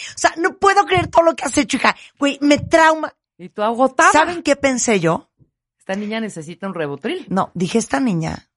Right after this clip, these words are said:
Speaker 1: es una persona que está emocionalmente totalmente descontrolada".
Speaker 2: <laughs> Sí.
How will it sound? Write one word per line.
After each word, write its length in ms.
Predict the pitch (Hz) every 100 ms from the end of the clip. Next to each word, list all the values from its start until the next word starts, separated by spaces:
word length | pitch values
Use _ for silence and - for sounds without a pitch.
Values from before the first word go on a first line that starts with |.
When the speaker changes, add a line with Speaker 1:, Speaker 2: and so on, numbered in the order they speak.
| _ _ _ _ _
Speaker 1:
es 160 | 180 -
una 240 | 226 226
persona 600 | 180 147 202 165 147 - _ _ _ _ _ _
que 100 | -
está 480 | 175 - 190 202 247 _ _ _ _ _ _ _ _ _ _ _ _ _ _ _ _ _ -
emocionalmente 1120 | 214 214 - 220 226 247 233 226 226 226 - _
totalmente 540 | 226 214 226 214 208 190
descontrolada". 580 | 156 160 139 135 131 -
Speaker 2:
<laughs> 20 | -
Sí. 260 | - -